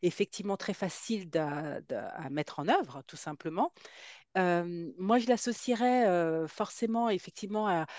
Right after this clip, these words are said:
à tout ce qu'on peut faire aussi sur le travail sur ses cheveux, sur la manière d'appliquer ces produits, d'appliquer effectivement des produits qui sont bons pour ses cheveux, bons pour soi. Et c'est ce même travail de,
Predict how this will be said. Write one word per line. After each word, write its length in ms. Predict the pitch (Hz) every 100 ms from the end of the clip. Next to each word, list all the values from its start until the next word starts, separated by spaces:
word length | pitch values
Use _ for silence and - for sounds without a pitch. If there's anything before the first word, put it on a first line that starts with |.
| -
à 140 | 165 156
tout 200 | - 226
ce 80 | -
qu'on 140 | 202
peut 160 | 196 185
faire 240 | 214 196
aussi 380 | 165 - 196 170 _
sur 220 | - 175
le 100 | 165
travail 240 | - 175
sur 160 | 175 160
ses 140 | -
cheveux, 420 | - - 165 233 311
sur 180 | -
la 140 | 170 165
manière 540 | 170 190 208 220 320
d'appliquer 440 | 214 - - - 233
ces 160 | 196
produits, 460 | - 196 180 233 311 - - -
d'appliquer 800 | 151 175 - 202 - - 220 226 - -
effectivement 380 | 170 170 190 185
des 100 | 160
produits 280 | - 165 175
qui 140 | -
sont 220 | - 151
bons 320 | 139 139 175 196
pour 180 | 160
ses 120 | - 156
cheveux, 500 | - 151 180 233 220
bons 200 | 180 160
pour 240 | - -
soi. 360 | - 226 240 262 - -
Et 140 | 170 175
c'est 180 | - 185
ce 160 | -
même 200 | 196 220
travail 420 | - 208 202 208
de, 260 | 175 165